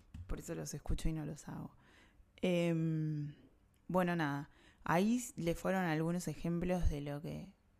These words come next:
de lo que sería, eh, A S M R. Pero bueno,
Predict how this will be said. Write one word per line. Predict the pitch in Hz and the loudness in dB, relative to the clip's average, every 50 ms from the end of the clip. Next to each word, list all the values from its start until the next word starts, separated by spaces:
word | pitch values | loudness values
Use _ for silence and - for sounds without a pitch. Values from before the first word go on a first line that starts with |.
| _ _ - | _ _ -8
de | - 160 | -6 -4
lo | 151 143 139 | -4 -4 -4
que | - - | -4 -6
sería, | - - - 156 156 156 165 170 170 170 170 165 165 160 160 165 170 - - - _ _ _ _ _ _ - - _ _ _ _ _ _ _ _ _ - | -6 -6 -4 -4 -2 -2 -2 -2 0 0 0 2 2 0 -2 -4 -6 -12 -20 -20 _ _ _ _ _ _ -20 -20 _ _ _ _ _ _ _ _ _ -10
eh, | - 143 143 143 139 139 131 - - | -8 -6 -6 -6 -8 -10 -12 -12 -6
A | - 156 151 151 | -4 -4 -2 -4
S | 151 - - | -4 -6 -6
M | 147 147 147 143 139 | -6 -6 -6 -8 -8
R. | 143 143 139 135 - - - - - - - - - - | -10 -12 -12 -16 -18 -20 -20 -20 -20 -20 -20 -20 -18 -8
Pero | - - 160 156 | -4 0 2 2
bueno, | 156 165 165 151 151 170 | 4 4 4 2 2 -2